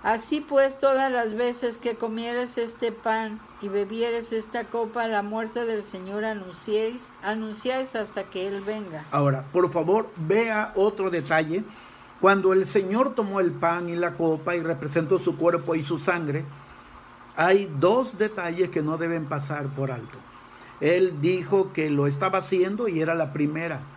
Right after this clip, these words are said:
Speaker 2: vez, y dijo que lo va a beber de nuevo cuando venga en el reino de su Padre. Así que la primera cena la instituyó y estuvo presente el Señor Jesús.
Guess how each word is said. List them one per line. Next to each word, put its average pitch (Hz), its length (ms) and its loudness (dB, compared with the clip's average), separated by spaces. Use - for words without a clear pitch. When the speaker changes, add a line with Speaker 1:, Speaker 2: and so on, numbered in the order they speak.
Speaker 2:
vez, 180 400 0
y 185 200 0
dijo 196 300 2
que 196 120 0
lo 165 180 4
va 185 240 0
a 175 60 0
beber 170 340 0
de 175 140 2
nuevo 190 540 2
cuando 160 400 0
venga 202 440 0
en 170 100 -4
el 147 140 0
reino 180 440 -2
de 160 120 -4
su 147 160 -4
Padre. 170 400 0
Así 214 260 0
que 185 240 2
la 170 340 2
primera 175 540 2
cena 190 600 0
la 143 680 4
instituyó 175 840 2
y 175 120 2
estuvo 180 380 4
presente 185 460 -2
el 165 120 -2
Señor 160 400 0
Jesús. 233 400 2